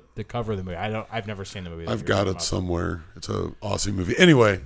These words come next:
Speaker 2: sorry.
Speaker 1: right, so that's
Speaker 2: Um,
Speaker 1: Trolls
Speaker 2: yeah, that,
Speaker 1: Two
Speaker 2: that's
Speaker 1: there.
Speaker 2: what I've got. Anyway.
Speaker 1: Um, so do we have anything else to say about, uh, Bloodsport?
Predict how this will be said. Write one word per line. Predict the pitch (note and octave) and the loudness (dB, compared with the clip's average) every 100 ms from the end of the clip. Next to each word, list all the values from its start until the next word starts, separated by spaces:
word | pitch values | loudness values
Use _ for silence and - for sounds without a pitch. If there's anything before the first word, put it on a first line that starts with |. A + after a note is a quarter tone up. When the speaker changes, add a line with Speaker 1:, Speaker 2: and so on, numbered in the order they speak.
| - | 8
Speaker 2:
sorry. | F3+ F#3+ D#3 | 12 12 12
Speaker 1:
right, | C#3 | 6
so | - D#3+ | 4 8
that's | D#3+ B2+ A2+ | 8 8 6
Speaker 2:
Um, | |
Speaker 1:
Trolls | F#2+ D3 C3 | 4 6 8
Speaker 2:
yeah, | |
that, | B2 | 8
Speaker 1:
Two | C3 A#2 | 6 6
Speaker 2:
that's | D#3 D#3 | 6 8
Speaker 1:
there. | B2 | 8
Speaker 2:
what | A#2+ | 8
I've | F#2 | 6
got. | A2 G#2+ - - | 2 2 -4 -4
Anyway. | B2 A#2 A#2+ | 0 4 4
Speaker 1:
Um, | A#2 A#2+ A#2 A2+ A#2 - | 4 2 0 -2 -8 -12
so | - - C3 B2+ | -6 2 2 2
do | B2 | 0
we | C3 | 2
have | C3 B2+ | 2 4
anything | C3 C3 | 2 2
else | C3+ - | 0 -2
to | |
say | C3 C#3 | 0 2
about, | C3 B2+ B2+ B2+ B2 - | 4 4 4 4 0 0
uh, | B2+ | 0
Bloodsport? | A#2 C3+ - D3 D3 D3+ - | 2 0 0 2 2 2 -6